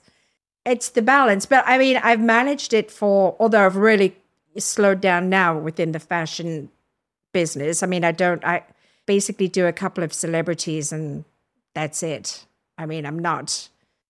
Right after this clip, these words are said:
not really out there in the magazine world anymore. Although it's, uh, I mean, and the world has changed somewhat with social media. It's like a,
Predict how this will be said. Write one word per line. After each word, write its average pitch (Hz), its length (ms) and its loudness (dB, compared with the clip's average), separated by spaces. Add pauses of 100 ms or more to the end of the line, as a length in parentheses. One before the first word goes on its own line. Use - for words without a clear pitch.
(260)
not 202 200 2
really 196 240 2
out 190 260 0
there 190 200 2
in 170 120 -2
the 165 240 -4 (380)
magazine 180 640 -4
world 156 320 -6
anymore. 147 480 -8 (160)
Although 240 280 6
it's, 214 120 2 (140)
uh, 233 100 2 (100)
I 233 140 4
mean, 226 320 4
and 208 560 2 (120)
the 185 80 0
world 170 320 0
has 156 140 -8
changed 196 640 -4
somewhat 156 560 -2
with 170 140 -2
social 170 380 -4
media. 185 480 0
It's 165 200 -4
like 180 200 -2
a, - 100 -2